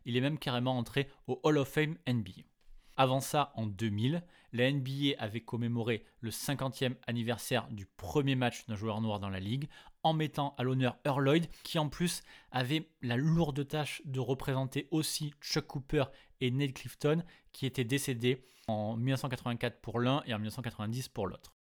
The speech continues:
La N B A avait fait quelques événements spéciaux tout au long de la saison, notamment des présentations d'avant-match par Earl Lloyd,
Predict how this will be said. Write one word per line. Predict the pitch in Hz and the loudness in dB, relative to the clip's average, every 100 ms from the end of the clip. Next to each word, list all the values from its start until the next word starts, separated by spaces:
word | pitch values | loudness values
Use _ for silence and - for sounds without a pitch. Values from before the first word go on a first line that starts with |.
| - | -4
La | 131 | 0
N | 139 | 2
B | 135 147 | 2 0
A | |
avait | 131 | 0
fait | - | -2
quelques | 120 123 120 | -6 -6 -4
événements | 120 123 120 | -2 -2 -2
spéciaux | - 127 127 | -4 -4 -4
tout | 117 - 175 | -4 -4 -2
au | 151 | -2
long | 139 | -2
de | |
la | 123 | -4
saison, | 123 117 139 - - - | -4 -4 -4 -8 -20 -4
notamment | 139 135 151 | -2 0 0
des | 143 | 0
présentations | - 147 - - | -4 -6 -8 -6
d'avant-match | 127 120 123 123 - | -2 0 2 2 0
par | - 113 - | -4 -4 0
Earl | 135 123 | 2 4
Lloyd, | 120 143 165 | 4 2 -2